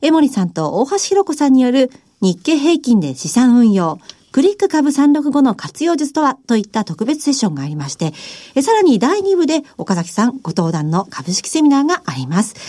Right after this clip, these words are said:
え、会場はジェイアール市営地下鉄の三宮駅、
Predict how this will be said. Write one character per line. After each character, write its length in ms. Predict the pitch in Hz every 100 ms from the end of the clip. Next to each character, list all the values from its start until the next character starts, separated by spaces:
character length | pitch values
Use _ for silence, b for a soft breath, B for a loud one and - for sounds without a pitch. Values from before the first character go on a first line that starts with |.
| B B B B B
え、 60 | 254
会 200 | 269 403
場 160 | 403 370
は 200 | 349 330 -
ジ 120 | 208
ェ 100 | 285
イ 80 | 311
ア 100 | 294
ー 40 | 254
ル 240 | 214 226 -
市 280 | - 196 226
営 200 | 359 381
地 120 | -
下 120 | 339
鉄 240 | 294 269
の 180 | 240 262 -
三 320 | - 220 349 370
宮 240 | 330 330
駅、 320 | 294 269 170